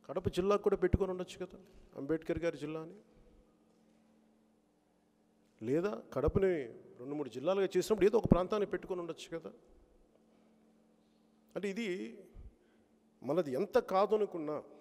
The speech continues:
నాయకులకి ఎంత, నా ఉద్దేశం నాయకులు అంటే వైసీపీ గురించి కాదు, మిగతా వాళ్ళు ఎవరైనా సరే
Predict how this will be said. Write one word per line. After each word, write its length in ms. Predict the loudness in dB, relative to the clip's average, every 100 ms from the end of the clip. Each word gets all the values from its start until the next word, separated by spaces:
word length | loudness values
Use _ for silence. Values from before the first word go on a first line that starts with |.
| -20 -14 -14 -14 -20 -20
నాయకులకి 760 | -12 2 4 4 -2 -6 -6 -4
ఎంత, 320 | -4 -2 2 2 0 -14 -20 -20 -20 -20 _ _ _ _ _ _ -6
నా 80 | -2
ఉద్దేశం 400 | -2 -2 -4 -2
నాయకులు 320 | 0 0 0
అంటే 120 | -2 2
వైసీపీ 420 | 2 0 -2 -2
గురించి 340 | -2 -4 -8
కాదు, 220 | -8 -8
మిగతా 300 | -4 -2 0
వాళ్ళు 180 | 0 2
ఎవరైనా 300 | 0 0 -2
సరే 380 | -6 -8 -8